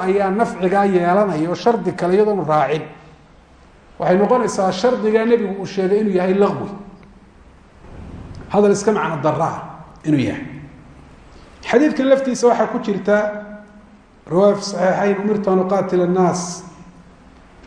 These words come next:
"Xataa yashhadu an laa ilaaha ila Allah wa anna Muhammadan rasuulullah." Taas waa caddaysay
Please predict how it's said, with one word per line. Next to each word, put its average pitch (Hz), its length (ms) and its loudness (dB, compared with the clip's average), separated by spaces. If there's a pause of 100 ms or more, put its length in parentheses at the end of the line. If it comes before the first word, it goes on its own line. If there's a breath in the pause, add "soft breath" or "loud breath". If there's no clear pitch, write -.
(160)
"Xataa 180 220 2
yashhadu 202 360 2
an 196 140 2
laa 190 140 2
ilaaha 175 260 2
ila 151 220 -2
Allah 120 240 -6 (720)
wa 160 80 -2
anna 180 120 4
Muhammadan 170 400 0
rasuulullah." 139 440 -6
Taas 175 200 2
waa 196 280 2
caddaysay - 380 -8